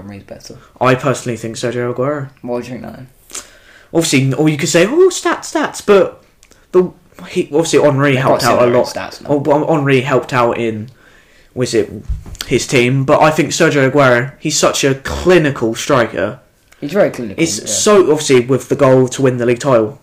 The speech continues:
Speaker 2: you, he could have missed that. And we could be talking about something else.
Speaker 1: Yep.
Speaker 2: But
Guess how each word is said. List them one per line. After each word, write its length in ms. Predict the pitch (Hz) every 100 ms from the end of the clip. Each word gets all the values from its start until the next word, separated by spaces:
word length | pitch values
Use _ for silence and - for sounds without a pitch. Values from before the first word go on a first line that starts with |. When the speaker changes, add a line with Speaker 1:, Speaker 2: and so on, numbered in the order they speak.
| -
Speaker 2:
you, 120 | 143
he 140 | 156 143
could 100 | 131
have 100 | 131
missed 200 | 143 -
that. 160 | 110 123
And 140 | 123 _ - - _ -
we 100 | 139
could 160 | 147
be 100 | 135
talking 220 | 123 143 143
about 200 | 131 -
something 360 | 127 135 131
else. 480 | 135 147 147 - - - -
Speaker 1:
Yep. 240 | 113 151 - - - -
Speaker 2:
But 420 | 170 165 -